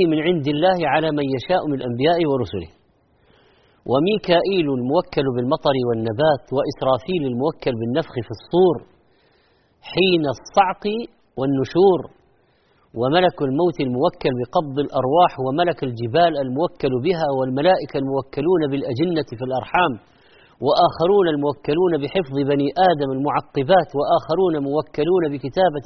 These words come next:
الأعمال، لكل شخص ملكان عن اليمين وعن الشمال قعيد، ما يلفظ من قول إلا لديه رقيب عتيد، وآخرون موكلون بسؤال الميت بعد الانتهاء من دفنه، المنكر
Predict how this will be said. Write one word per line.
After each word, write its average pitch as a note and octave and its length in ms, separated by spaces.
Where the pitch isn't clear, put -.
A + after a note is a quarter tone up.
الأعمال، D3 460
لكل F#3 280
شخص - 200
ملكان D3 420
عن C#3+ 100
اليمين D3 460
وعن D3 280
الشمال E3 380
قعيد، D3+ 300
ما D#3+ 140
يلفظ G3 300
من D3 80
قول F3+ 180
إلا F3 200
لديه F3 280
رقيب F3+ 280
عتيد، D3+ 400
وآخرون E3+ 580
موكلون D#3 500
بسؤال D#3+ 520
الميت D#3 400
بعد E3+ 260
الانتهاء C#3 440
من C#3 80
دفنه، C3 300
المنكر D#3+ 480